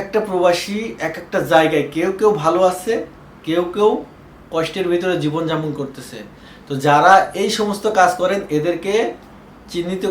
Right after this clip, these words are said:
করুন, আর আপনারা একে অপরকে কাজ দেওয়ার জন্য চেষ্টা করবেন। যারা, যে সকল প্রবাসী ভাইরা মালয়েশিয়াতে বা যে কোনো, বিশ্বের যে কোনো জায়গায়, যে কোনো প্রান্তরে আপনারা থাকেন না কেন, প্রবাসীদেরকে, একজন প্রবাসী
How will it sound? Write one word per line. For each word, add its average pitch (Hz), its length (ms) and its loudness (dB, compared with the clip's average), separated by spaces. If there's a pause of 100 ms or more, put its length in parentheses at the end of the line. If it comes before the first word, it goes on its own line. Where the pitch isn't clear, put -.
করুন, 202 220 0 (640)
আর 135 160 -2 (300)
আপনারা 160 380 0 (720)
একে 190 160 0 (120)
অপরকে 196 320 -2 (100)
কাজ 170 200 6
দেওয়ার 170 220 4
জন্য 170 140 -2 (120)
চেষ্টা 185 260 -2
করবেন। 151 280 -2
যারা, 165 180 6 (140)
যে 175 120 -2
সকল 208 160 -2 (100)
প্রবাসী 185 360 2
ভাইরা 170 280 4 (560)
মালয়েশিয়াতে 185 600 0
বা 180 60 4 (120)
যে 175 160 2
কোনো, 196 140 -2 (100)
বিশ্বের 214 360 0
যে 226 160 6
কোনো 233 120 2 (140)
জায়গায়, 156 340 4
যে 202 140 0
কোনো 233 200 2
প্রান্তরে 185 480 4
আপনারা 165 300 0 (360)
থাকেন 175 320 0
না 143 120 -4
কেন, 156 120 -4 (520)
প্রবাসীদেরকে, 175 960 -6 (400)
একজন 143 320 -8 (100)
প্রবাসী 143 360 -4